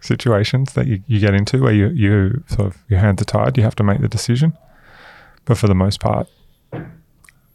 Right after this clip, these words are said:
I would say, uh, founder C E O transitions in the first two to three years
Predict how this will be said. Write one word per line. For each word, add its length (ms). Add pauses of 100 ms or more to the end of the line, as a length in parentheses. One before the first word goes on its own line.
(280)
I 120
would 120
say, 460 (380)
uh, 400 (400)
founder 320
C 340
E 40
O 100
transitions 640
in 80
the 80
first 320
two 140
to 100
three 320
years 500